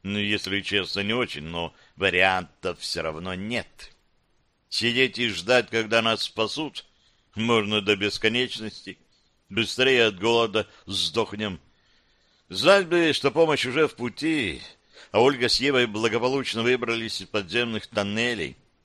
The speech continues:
и уже организовали сопротивление, тогда можно было бы спрятаться и переждать.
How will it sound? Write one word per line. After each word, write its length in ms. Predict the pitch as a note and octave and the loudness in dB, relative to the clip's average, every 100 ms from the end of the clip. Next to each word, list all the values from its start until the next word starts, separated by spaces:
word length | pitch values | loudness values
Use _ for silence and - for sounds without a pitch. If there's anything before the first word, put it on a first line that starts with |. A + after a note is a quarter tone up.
| _ - | _ -6
и 140 | A#2+ | -4
уже 440 | A2+ G2 F2 C3+ | -4 -2 4 6
организовали 680 | B2 G2 G#2+ G#2 F2 A2 G#2 | 4 2 -4 -2 0 0 0
сопротивление, 1080 | - G2 F2+ F2 E2 F2+ B2+ D3 F#2+ C#2 C#2 _ _ _ _ _ | -4 -4 -4 -8 -8 -4 -4 -4 -8 -10 -14 _ _ _ _ _
тогда 300 | F#3+ F3+ F#3 | -2 4 4
можно 340 | E3+ C#3+ C#3 | 6 4 4
было 220 | B2+ B2+ B2 | 2 2 2
бы 340 | B2 A#2+ G#2+ | 2 0 -2
спрятаться 680 | - E3 E3+ D#3+ C#3+ B2+ A#2+ | -6 2 4 4 0 -4 -6
и 40 | |
переждать. 680 | A2+ A#2 A2 D2+ C#2+ C2 - | -4 -4 -4 -2 -4 -4 -14